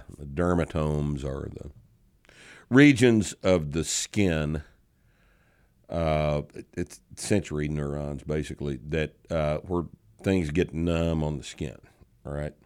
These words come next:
Also, ruptured L five disc. "I'm a career firefighter. I've struggled getting a proper recovery. Trying to look at my life as an occupational athlete. I would like to begin your Starting Strength program. However,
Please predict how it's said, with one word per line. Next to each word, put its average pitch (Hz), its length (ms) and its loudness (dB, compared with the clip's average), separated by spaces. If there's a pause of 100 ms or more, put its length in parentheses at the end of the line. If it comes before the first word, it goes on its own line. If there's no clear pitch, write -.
(880)
Also, 143 380 10
ruptured 113 520 8
L 95 180 6
five 78 360 0
disc. - 320 -6
"I'm 71 120 -6
a 69 40 -8
career 90 360 2
firefighter. 113 800 6
I've 82 120 -2
struggled 87 600 0
getting 92 360 2
a 71 120 -10
proper 92 520 2
recovery. 73 640 -2 (240)
Trying 73 380 -4
to 69 80 -10
look 101 340 2 (1300)
at - 200 -10
my 78 160 -6
life 98 460 4
as 73 140 -4
an 76 100 -2
occupational 76 760 -4
athlete. 107 760 2
I 78 120 0
would 71 240 -6
like 85 380 -4
to 73 300 -4 (160)
begin 87 460 0
your 73 160 -4
Starting 78 320 -4
Strength 76 280 -8
program. 101 560 2
However, 98 560 0